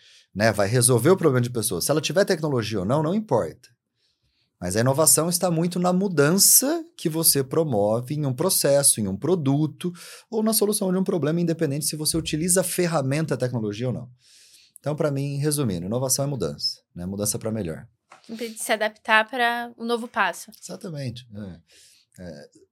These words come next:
Speaker 1: vamos pegar um, um exemplo aí do quanto o agronegócio ele se transformou.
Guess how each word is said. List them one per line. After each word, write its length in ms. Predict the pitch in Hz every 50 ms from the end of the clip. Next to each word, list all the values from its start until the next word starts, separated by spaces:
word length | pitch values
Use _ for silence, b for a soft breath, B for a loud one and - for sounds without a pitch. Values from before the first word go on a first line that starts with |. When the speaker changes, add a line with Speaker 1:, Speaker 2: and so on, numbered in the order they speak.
| _ _ _ _ _ _ 107 101 _ _ _ _ _ -
Speaker 1:
vamos 260 | 110 127 143 151 127 - - - - -
pegar 300 | - 120 107 107 117 120
um, 260 | 120 120 107 95 98 90 -
um 140 | 104 110 117
exemplo 540 | 120 110 92 87 107 110 120 120 123 - 101
aí 240 | 98 104 120 127 123 - - B B B B B B -
do 140 | 104 117 123
quanto 400 | 123 123 151 165 202 202 202 -
o 20 | 151
agronegócio 720 | 151 147 139 143 139 135 131 107 101 117 127 131 - -
ele 80 | 127 123
se 120 | 123 123
transformou. 840 | 117 120 120 117 117 - - 123 107 98 95 98 98 101 107 110 110